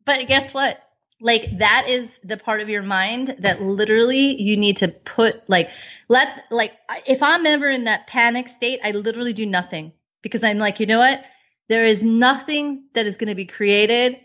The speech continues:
out of this tight gripping, okay, that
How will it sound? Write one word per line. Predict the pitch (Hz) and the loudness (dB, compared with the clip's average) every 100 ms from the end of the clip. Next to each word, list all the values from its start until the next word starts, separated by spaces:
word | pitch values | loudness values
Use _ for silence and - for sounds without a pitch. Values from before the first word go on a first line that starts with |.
| - | -2
out | 190 | 0
of | 185 170 | 0 -2
this | 180 - | -8 -8
tight | - 220 220 254 - _ 180 | -4 0 0 -2 -8 _ -10
gripping, | 190 180 180 269 269 226 165 160 240 - _ _ - | -6 -4 -2 -2 0 -2 -2 -6 -10 -12 _ _ -16
okay, | 180 202 175 185 240 - - _ | -4 2 4 2 -4 -16 -20 _
that | 185 214 202 | 2 2 2